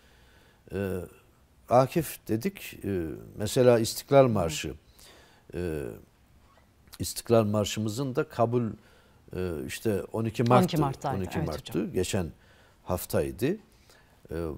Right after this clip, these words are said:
Speaker 1: bu marşımıza da korkma diyerek başlıyor Akif. Sönmez bu şafaklarda yüzen al
Speaker 2: Al
Speaker 1: sancak.
Speaker 2: sancak.
Speaker 1: Sancak, al sancak bakın. Yine korkma diyor.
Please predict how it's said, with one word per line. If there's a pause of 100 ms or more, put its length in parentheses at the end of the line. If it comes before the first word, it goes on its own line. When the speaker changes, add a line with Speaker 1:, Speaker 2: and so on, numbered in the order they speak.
Speaker 1:
bu
marşımıza
da
korkma (120)
diyerek
başlıyor
Akif. (480)
Sönmez
bu
şafaklarda
yüzen
al
Speaker 2:
Al
Speaker 1:
sancak.
Speaker 2:
sancak. (680)
Speaker 1:
Sancak,
al
sancak
bakın. (760)
Yine
korkma
diyor.